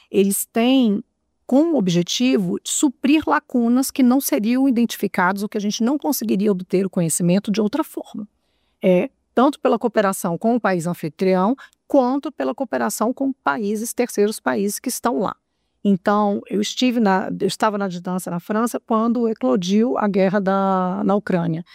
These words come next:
Então, virou também um grande assunto dentro dessa comunidade de inteligência e muitas dessas informações que eram trocadas na comunidade de inteligência naquele local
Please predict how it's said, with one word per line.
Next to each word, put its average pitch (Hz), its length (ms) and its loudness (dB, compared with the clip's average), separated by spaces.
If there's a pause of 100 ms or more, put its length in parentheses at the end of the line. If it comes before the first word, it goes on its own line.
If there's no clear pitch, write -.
(220)
Então, 202 460 2
virou 214 480 2
também 233 420 2
um 311 120 2
grande 233 560 2
assunto 285 680 0
dentro 190 360 0
dessa 185 260 0
comunidade 175 640 0
de 165 80 -2
inteligência 170 760 0 (300)
e 277 80 4
muitas 262 400 6
dessas 214 320 -2
informações 185 680 0
que - 140 0
eram 240 240 4
trocadas 175 760 -4 (280)
na 202 240 2
comunidade 190 540 0
de 175 60 -4
inteligência 165 540 -4
naquele 196 300 0
local 233 560 0